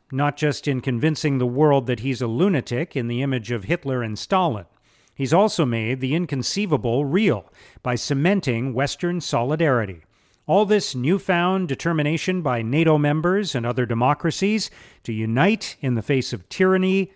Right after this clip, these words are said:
and barbarism will serve the world well in the medium and long terms. But it's the short term that worries me.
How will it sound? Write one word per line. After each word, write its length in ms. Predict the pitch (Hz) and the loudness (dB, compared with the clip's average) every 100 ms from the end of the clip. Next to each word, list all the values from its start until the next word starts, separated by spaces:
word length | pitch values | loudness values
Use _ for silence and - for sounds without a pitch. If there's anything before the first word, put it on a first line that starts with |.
| _ | _
and 220 | 131 113 | -6 -2
barbarism 800 | 98 165 175 175 180 156 175 180 - _ - | 2 2 4 4 2 2 0 0 -4 _ -2
will 160 | 131 | 0
serve 340 | 123 - 233 220 | 0 2 2 2
the 80 | 202 | 2
world 360 | 180 175 190 | 4 2 2
well 500 | 147 180 156 90 - - | 0 2 2 0 -8 -10
in 160 | 120 113 | -6 -4
the 60 | |
medium 460 | 120 170 175 185 185 | -2 0 0 0 -2
and 280 | 165 151 139 | -4 -4 0
long 300 | 123 127 131 | 0 0 0
terms. 600 | 143 120 87 85 - - _ - - _ _ | 0 0 -2 -12 -16 -16 _ -20 -20 _ _
But 140 | - 127 | -2 -2
it's 160 | 135 | -2
the 100 | 165 | -2
short 380 | 160 - - 160 | -2 2 2 2
term 340 | - 110 123 | -2 0 0
that 140 | 147 147 | -2 0
worries 480 | 156 151 123 104 107 | 2 4 4 0 -6
me. 220 | 85 | -12